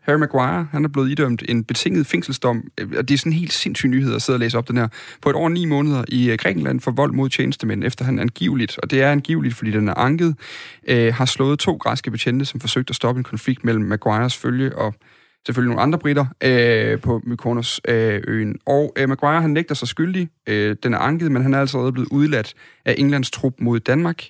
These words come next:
øh, blandt andet om, øh, om små fjorten dage. Øh, Manchester United har efterhånden været sådan lidt vage, har sagt, at man gerne vil afvente den og så videre.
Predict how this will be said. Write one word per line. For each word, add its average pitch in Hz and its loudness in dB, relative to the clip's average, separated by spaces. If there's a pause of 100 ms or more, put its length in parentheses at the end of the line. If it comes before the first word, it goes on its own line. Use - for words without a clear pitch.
(220)
øh, 113 0
blandt 113 0
andet 131 0 (100)
om, 117 0
øh, 104 -2
om 113 -2
små 117 -2
fjorten - -2
dage. 101 -4 (760)
Øh, 139 4 (220)
Manchester 156 4
United 185 4
har 170 6
efterhånden 170 2
været 175 2
sådan 175 -2
lidt 147 -6
vage, 160 4
har 135 2
sagt, 147 2
at - 0
man 147 4
gerne 151 4
vil 160 2
afvente 135 0
den 110 0
og - -4
så - -2
videre. 127 -2